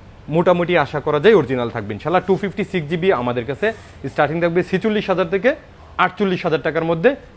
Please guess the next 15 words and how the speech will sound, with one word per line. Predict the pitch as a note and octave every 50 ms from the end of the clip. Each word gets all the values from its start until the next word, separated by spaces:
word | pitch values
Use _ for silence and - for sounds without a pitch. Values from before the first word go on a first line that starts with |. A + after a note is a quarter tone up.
| - - -
ফ্ল্যাট | - C#3+ D3 E3 E3+ D#3+ -
থাকবে, | - F#3 F3+ E3+ F3+ A3
আপনি | G3+ D#3+ D3 F3+ A3+ C#4+ C#4+ - - - - -
এর | C3+ C3+ C3+
মধ্যেই | C#3+ C#3+ C#3 B2+ D3+ D3+
নিতে | D3 D3 C#3+ D#3+
পারবেন। | C#3+ D3 C#3 E3 F#3
টু | - - D3 B2+
ফিফটি | - C3 A#2 - C#3
সিক্স | B2 - C#3+ B2 A#2
জিবি | C3 C#3 D3
ইনশাল্লাহ | C#3+ C3+ - D3+ C#3+ C#3+ D3
আমাদের | C#3+ C3+ C3 A#2+
কাছে | C3 C3 D3+ D3+
সব | - - C#3+